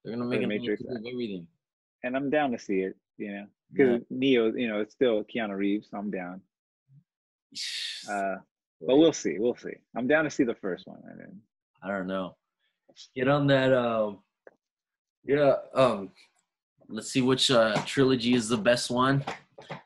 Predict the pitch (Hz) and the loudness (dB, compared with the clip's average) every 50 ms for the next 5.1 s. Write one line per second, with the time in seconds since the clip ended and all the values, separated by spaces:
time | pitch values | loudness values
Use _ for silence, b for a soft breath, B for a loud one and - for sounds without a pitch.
0 | B - - 117 - - 120 - 131 151 139 - 113 110 120 127 107 117 120 131 | B -12 -12 -10 -8 -8 -6 -2 0 0 0 2 0 0 0 0 0 2 2 2
1 | 131 - - _ _ _ _ - - - - - _ _ _ _ - _ _ _ | 0 -2 -12 _ _ _ _ -18 -18 -16 -18 -20 _ _ _ _ -20 _ _ _
2 | _ _ _ _ - 135 - - - _ _ _ _ _ _ _ _ _ _ _ | _ _ _ _ -10 -10 -10 -10 -20 _ _ _ _ _ _ _ _ _ _ _
3 | _ _ - 90 92 87 87 87 - _ _ _ _ _ _ _ _ _ _ _ | _ _ -18 -14 -12 -12 -12 -12 -14 _ _ _ _ _ _ _ _ _ _ _
4 | _ _ _ _ _ _ _ _ _ _ - 110 101 101 98 98 92 - 107 101 | _ _ _ _ _ _ _ _ _ _ -14 -10 -8 -6 -6 -8 -6 -4 -4 -4
5 | 95 | -4